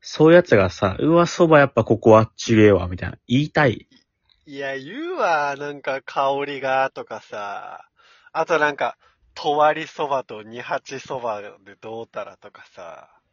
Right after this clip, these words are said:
Speaker 1: お前のこと目隠して茹で太郎食わせんぞって、こっちは。
Speaker 2: <laughs> 一緒だからね、あんなの、ほんと。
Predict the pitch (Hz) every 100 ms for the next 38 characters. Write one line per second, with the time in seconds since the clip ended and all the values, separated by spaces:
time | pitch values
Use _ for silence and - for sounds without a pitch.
0 | _ 101 113 160 202 214 233 151 107 123
1 | 226 240 240 - - - - 101 117 220
2 | 226 123 - 139 190 - 262 302 127 104
3 | - - 110 107 - 101 - - - _
4 | _ _ _ _ _ _ _ _ 508 _
5 | 349 440 440 339 - 147 - - - 427
6 | 494 466 285 208 202 190 101 101 98 -
7 | _ 104 98 _ 98